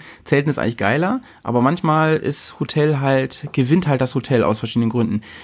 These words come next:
Caro hat jetzt aber noch mal einen anderen Aspekt reingebracht. Sie sagt, ähm, dass das ja auch sehr abenteuerlich sein kann. Zum Beispiel in großen Schlafsälen, in Hostels zu übernachten oder, äh, keine Ahnung, ähm,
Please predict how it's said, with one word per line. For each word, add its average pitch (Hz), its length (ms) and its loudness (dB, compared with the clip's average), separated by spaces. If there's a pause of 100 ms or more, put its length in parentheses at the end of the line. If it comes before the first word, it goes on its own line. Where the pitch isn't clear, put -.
(160)
Caro 143 520 0 (100)
hat 165 200 -4
jetzt 180 120 -2
aber 151 160 -2
noch 151 80 -2
mal 151 100 0
einen - 80 -2
anderen 143 180 0
Aspekt - 320 -8
reingebracht. 82 400 -10 (240)
Sie 143 200 0
sagt, 131 480 0 (360)
ähm, 127 520 4 (380)
dass 123 160 -2
das 160 120 -4
ja 156 100 -4
auch 131 100 -6
sehr 123 180 0
abenteuerlich 123 400 0
sein 98 220 -6
kann. - 200 -10
Zum 120 120 -2
Beispiel 117 180 -2
in 110 60 0
großen 117 500 2
Schlafsälen, 117 680 0
in 110 200 2
Hostels 110 560 -2
zu - 100 -4
übernachten 104 720 2
oder, 98 400 -2 (400)
äh, 101 380 0 (540)
keine 104 240 -6
Ahnung, 110 420 4
ähm, 101 540 -2